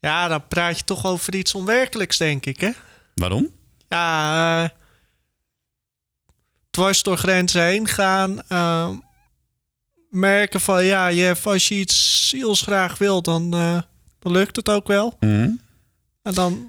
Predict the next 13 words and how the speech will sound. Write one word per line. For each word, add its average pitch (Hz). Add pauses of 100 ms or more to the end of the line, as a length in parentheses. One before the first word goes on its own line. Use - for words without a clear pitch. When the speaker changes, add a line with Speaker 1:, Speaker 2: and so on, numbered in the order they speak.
(120)
Speaker 1:
komt 196
er 185
een 180
soort 196
extra 208
pot 196
energie 196
vrij, 175
waardoor 180
je 175 (260)
tot, -
eh, 175
Speaker 2:
Ja. 160